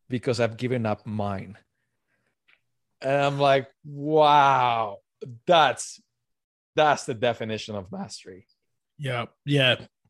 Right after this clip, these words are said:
Speaker 2: a hundred percent. I, I couldn't agree more. I, I, I, so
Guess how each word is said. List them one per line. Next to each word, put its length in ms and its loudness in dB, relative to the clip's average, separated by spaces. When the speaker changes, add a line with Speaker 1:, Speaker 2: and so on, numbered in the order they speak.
Speaker 2:
a 80 -2
hundred 240 6
percent. 420 -2
I, 460 4
I 80 -4
couldn't 240 2
agree 180 2
more. 220 2
I, 140 2
I, 360 0
I, 260 -6
so 400 4